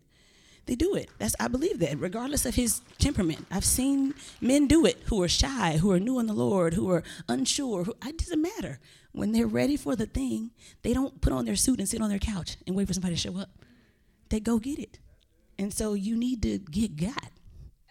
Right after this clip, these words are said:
That's what you need. You don't go get it for the ladies. Just get God. Let him do it. That's the, that's the new version of he who finds a wife. <clears throat> Yeah, get God. So, yeah.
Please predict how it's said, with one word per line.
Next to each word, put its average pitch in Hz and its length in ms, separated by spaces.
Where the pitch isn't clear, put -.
That's 277 180
what - 140
you 156 80
need. 254 260
You 190 200
don't 277 200
go 180 140
get 147 200
it 120 100
for 175 80
the 160 100
ladies. 143 520
Just - 240
get 170 200
God. 156 200
Let 160 160
him 160 140
do - 80
it. - 60
That's 185 180
the, 160 100
that's 165 280
the 165 100
new 165 160
version 147 340
of 143 100
he 160 100
who 151 140
finds 135 280
a 143 40
wife. 143 240
<clears throat> - 120
Yeah, - 120
get 170 160
God. - 180
So, - 160
yeah. - 120